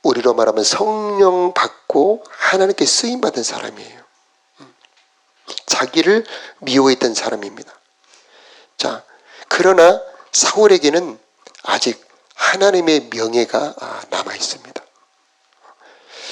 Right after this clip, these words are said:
그래서 다윗은 정말 자기를 미워했던 이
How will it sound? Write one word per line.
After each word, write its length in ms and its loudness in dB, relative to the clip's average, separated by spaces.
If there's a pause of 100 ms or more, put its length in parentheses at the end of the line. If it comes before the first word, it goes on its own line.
(680)
그래서 400 4
다윗은 580 0 (560)
정말 340 0
자기를 500 -2
미워했던 1300 -2
이 480 -4